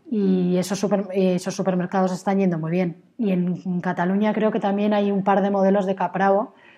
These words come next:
con otra entidad bastante grande allí y, y van bien. Al final simplemente es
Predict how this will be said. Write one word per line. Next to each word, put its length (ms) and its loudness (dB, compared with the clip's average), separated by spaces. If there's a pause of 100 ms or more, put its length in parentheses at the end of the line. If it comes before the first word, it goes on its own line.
(120)
con 180 -4
otra 200 -2
entidad 800 2
bastante 420 -4
grande 300 -2
allí 360 -2 (600)
y, 640 0
y 120 -4
van 180 0
bien. 260 2
Al 140 -4
final 480 0
simplemente 600 2
es 180 -4